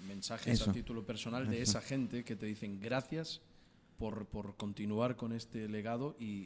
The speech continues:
Speaker 1: y, y por cantar las canciones de, con, de toda mi vida.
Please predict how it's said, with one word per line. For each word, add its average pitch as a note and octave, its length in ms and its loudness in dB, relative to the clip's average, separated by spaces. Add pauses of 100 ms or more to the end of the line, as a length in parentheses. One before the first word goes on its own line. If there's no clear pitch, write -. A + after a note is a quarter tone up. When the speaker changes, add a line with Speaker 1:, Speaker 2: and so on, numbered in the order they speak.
Speaker 1:
y, G2 320 -6
y G2+ 160 -8
por G#2 120 -8
cantar A2+ 240 -2
las C#3 120 0
canciones B2 520 0
de, F#2 160 -10
con, F#2+ 260 -4
de F#2+ 120 -6
toda B2+ 220 2
mi A2+ 120 2
vida. A2 260 2